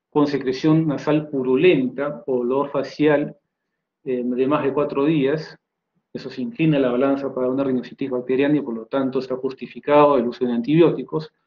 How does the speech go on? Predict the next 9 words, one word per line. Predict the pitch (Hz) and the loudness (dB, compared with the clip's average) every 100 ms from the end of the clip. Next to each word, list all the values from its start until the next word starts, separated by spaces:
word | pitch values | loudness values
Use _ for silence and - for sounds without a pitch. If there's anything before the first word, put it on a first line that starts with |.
| _ _ _ - | _ _ _ 0
O | 247 | 2
sí | 220 202 - - _ | 4 2 2 -6 _
que, | - 175 180 180 | 2 4 4 0
eh, | 156 131 131 127 - 196 | -2 0 0 -2 -6 -12
en | 147 127 | -10 -4
cuanto | 147 147 156 156 165 | -2 -2 0 0 0
a | |
una | 135 143 151 | -2 0 2
evolución, | 135 120 120 - 156 156 | 4 2 -2 -4 4 4